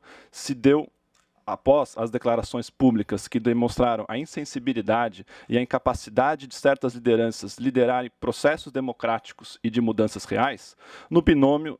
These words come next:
do aumento da repressão violenta e do incentivo à construção de novas vagas. Este foi, inclusive, o pilar ideológico e programático do último Plano Nacional de Segurança Pública, apresentado pelo Estado,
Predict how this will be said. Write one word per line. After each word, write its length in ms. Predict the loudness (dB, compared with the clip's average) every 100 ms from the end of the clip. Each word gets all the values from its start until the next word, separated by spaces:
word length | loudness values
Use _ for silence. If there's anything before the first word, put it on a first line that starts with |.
| -2
do 140 | 2
aumento 400 | 2 0 -4 -2
da 100 | -2
repressão 580 | -2 2 2 2 -2 -4
violenta 680 | 0 2 2 -2 -6 -8 -2
e 80 | -2
do 80 | -2
incentivo 540 | -8 -10 -6 -4 -2
à 60 | -2
construção 500 | -4 -8 -6 -4 -2
de 100 | 0
novas 320 | 0 0 0
vagas. 540 | -2 -4 -8 -14 -16 -20 _ -20 -20 _
Este 240 | -2 -2 -6
foi, 220 | -2 -2
inclusive, 720 | 0 -2 0 0 -2 -6 -10 -10 -6
o 80 | -4
pilar 440 | 0 2 2 0
ideológico 800 | -8 -2 0 2 2 0 -4 -14
e 20 |
programático 800 | -4 0 0 0 -4 -6 -16 -14
do 120 | -6
último 320 | -4 -4 -8 -8
Plano 380 | 2 2 2
Nacional 540 | -6 -6 -4 0 0 -2
de 100 | -6
Segurança 540 | -6 -2 -2 -2 -6
Pública, 580 | 0 2 4 2 -8 -14 _ _ -20 -6
apresentado 640 | -4 0 0 2 -2 -2
pelo 220 | -4 -4 -4
Estado, 480 | -2 0 0 -4